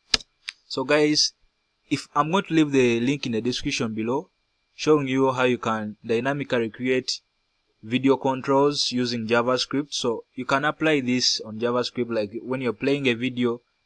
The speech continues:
and such stuff happens. So I'm going to leave the link in the description below,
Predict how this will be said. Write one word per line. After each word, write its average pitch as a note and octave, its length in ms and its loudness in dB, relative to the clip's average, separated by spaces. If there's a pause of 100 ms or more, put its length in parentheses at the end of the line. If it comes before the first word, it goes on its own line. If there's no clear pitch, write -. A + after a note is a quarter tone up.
and A2 200 -8
such C3 240 0
stuff - 280 -2
happens. G#2 480 -4
So A2+ 120 -2
I'm G#2+ 140 -4
going B2+ 160 -4
to B2 100 -8
leave A#2 240 -2
the G#2+ 120 0
link A2+ 240 -4
in A#2 60 -8
the G2+ 100 -8
description A2+ 580 -8
below, A2 320 -10